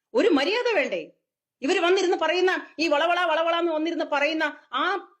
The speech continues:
പെണ്ണും പിള്ളേരുണ്ടല്ലോ, ഈ നാട്ടിലെ സ്ത്രീകൾ എല്ലാവരും കൂടെ ചൂലെടുത്തിട്ട് അവരുടെ ചെകിട കുറ്റി അടിച്ച് മൂളിക്കണം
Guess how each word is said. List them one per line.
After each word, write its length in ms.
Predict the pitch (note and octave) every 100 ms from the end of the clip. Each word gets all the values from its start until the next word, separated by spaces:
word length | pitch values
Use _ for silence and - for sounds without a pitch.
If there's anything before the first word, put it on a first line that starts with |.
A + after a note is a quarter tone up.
| C4
പെണ്ണും 320 | D4 E4 F4+
പിള്ളേരുണ്ടല്ലോ, 680 | F4+ F#4 F#4+ F#4 E4+ G#3+ F#3
ഈ 80 | C#4+
നാട്ടിലെ 480 | C#4 C#4+ E4 E4+
സ്ത്രീകൾ 380 | F#4 D4 D4 D#4+
എല്ലാവരും 300 | E4 E4 F4
കൂടെ 140 | F4 G#4
ചൂലെടുത്തിട്ട് 520 | D4+ D#4 F#4 F#4 F4+
അവരുടെ 160 | D#4+
ചെകിട 420 | G#4+ - C4+ D4 D#4+
കുറ്റി 200 | E4+ F4
അടിച്ച് 420 | C#4+ C#4+ F4+ F#4
മൂളിക്കണം 600 | D4 D#4+ F4 D4 G#3 -